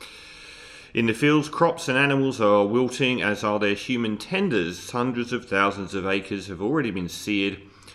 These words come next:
with serious worldwide repercussions expected on food supply and prices, especially vegetables and grain. The, uh, overnight minimum bottomed out at thirty-five centigrade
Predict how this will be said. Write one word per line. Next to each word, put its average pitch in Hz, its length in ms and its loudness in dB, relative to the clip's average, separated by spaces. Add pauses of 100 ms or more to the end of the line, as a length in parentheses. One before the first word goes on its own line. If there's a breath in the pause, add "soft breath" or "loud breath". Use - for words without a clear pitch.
(180 loud breath)
with 95 160 -6
serious 120 560 2 (100)
worldwide 104 600 2
repercussions 120 720 0
expected - 720 -4 (320 loud breath)
on 117 320 0
food 160 320 4
supply 113 460 0
and 92 340 -4
prices, 117 600 0 (480 soft breath)
especially 98 640 -4 (200)
vegetables 90 540 -6
and 80 360 -10
grain. 101 480 4 (120)
The, 92 460 -2
uh, 90 160 0
overnight 123 480 2
minimum 110 600 2
bottomed 90 400 -6
out 76 220 -2
at 73 80 -6
thirty-five 135 1040 -2
centigrade 151 920 -2